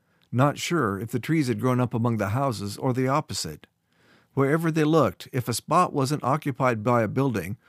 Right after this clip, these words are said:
or paved over with roadblocks, trees grew there. "They must bring in all their vegetables from the capital,"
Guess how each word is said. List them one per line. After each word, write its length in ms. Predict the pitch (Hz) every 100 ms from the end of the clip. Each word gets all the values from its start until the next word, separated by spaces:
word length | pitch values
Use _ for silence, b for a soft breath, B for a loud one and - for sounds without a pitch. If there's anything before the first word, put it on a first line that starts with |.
| b -
or 120 | 127
paved 340 | 151 147 123
over 300 | 135 143 123
with 220 | 110 107
roadblocks, 760 | 127 147 151 107 92 90 - - _ _ -
trees 300 | 208 180 131
grew 220 | 120 110
there. 320 | 95 87 104 _ _ _ _ _ _ _ _ _ _
"They 120 | - 117
must 240 | 151 156
bring 180 | 147 147
in 140 | 147
all 140 | 135 135
their 140 | 131
vegetables 480 | 117 139 - 123 123
from 160 | -
the 80 | 131
capital," 580 | 120 143 156 110 98 95